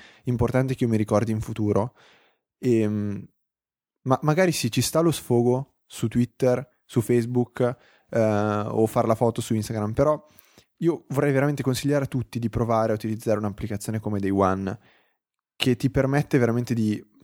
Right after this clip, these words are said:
eh, congelare il, ehm, dei sentimenti, le sensazioni delle, delle belle serate e potersele poi vivere, rivivere. Eh, io, io sto veramente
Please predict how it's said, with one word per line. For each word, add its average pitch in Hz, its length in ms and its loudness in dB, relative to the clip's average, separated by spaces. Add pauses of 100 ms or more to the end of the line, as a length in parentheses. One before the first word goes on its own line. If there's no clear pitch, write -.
(640)
eh, 104 480 0 (420)
congelare 117 960 0 (320)
il, 110 180 -2
ehm, 104 840 -4 (120)
dei 110 160 0
sentimenti, 110 520 0
le 104 60 -2
sensazioni 110 500 -4
delle, 107 220 2 (120)
delle 107 300 0
belle 104 260 2
serate 101 580 -2 (440)
e 120 120 -2
potersele 117 400 2
poi 107 180 2
vivere, 101 400 -2
rivivere. 107 640 0 (420)
Eh, 107 320 0 (340)
io, 151 180 0
io 180 200 2
sto 135 220 2
veramente 110 520 0